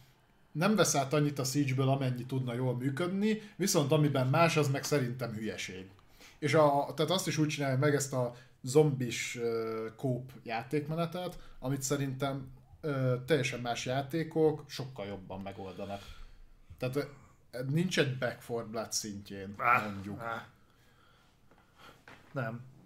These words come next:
Speaker 2: Meg a, hát mindegy, szer-, nem látom én se az Extractionben mi van, és igazából szerintem már kármentés zajlik, az a Rainbow Six Extraction nem most jelentették be.
Speaker 1: Hát,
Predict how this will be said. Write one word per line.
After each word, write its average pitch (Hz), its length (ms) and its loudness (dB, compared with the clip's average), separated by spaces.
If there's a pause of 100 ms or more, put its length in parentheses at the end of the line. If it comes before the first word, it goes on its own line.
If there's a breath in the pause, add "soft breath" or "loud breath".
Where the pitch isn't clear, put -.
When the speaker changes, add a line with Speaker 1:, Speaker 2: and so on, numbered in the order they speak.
(200)
Speaker 2:
Meg 151 200 8
a, 151 220 8
hát 185 340 -6
mindegy, 143 280 0
szer-, 147 360 -2
nem 190 120 4
látom 147 240 8
én 147 140 4
se 135 120 4
az 127 80 6
Extractionben 131 580 4
mi 135 100 8
van, 151 240 4
és 170 120 0
igazából 135 380 6
szerintem 131 380 4
már 123 180 0
kármentés 117 540 0
zajlik, 120 280 -2
az 117 100 -2
a 120 100 2
Rainbow 147 320 4
Six 131 220 -4
Extraction 127 520 -2
nem 127 140 4
most 117 200 -4
jelentették 110 640 -4
be. 110 200 -4
Speaker 1:
Hát, - 260 -8